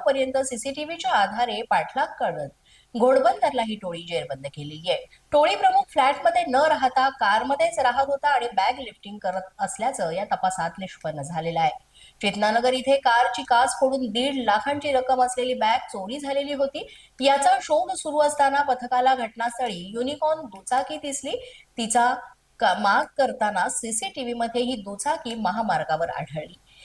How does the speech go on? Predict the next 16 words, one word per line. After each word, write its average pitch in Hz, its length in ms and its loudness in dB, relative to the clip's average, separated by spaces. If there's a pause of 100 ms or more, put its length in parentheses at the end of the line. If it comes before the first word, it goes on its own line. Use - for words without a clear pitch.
(160)
एक - 240 4
पथक 294 340 4
या 359 80 6
दुचाकीच्या 277 600 2
मागे 302 260 0
तर 302 120 2
दुसरे 254 400 2
पथक 196 480 2
युको 226 540 -4 (200)
कारच्या 233 420 2
मागे 160 260 -6
गेलं. 165 280 -2 (220)
युको 170 240 -4
कारचा 202 540 4 (360)
आडगाव 254 460 4
दहावा 247 340 4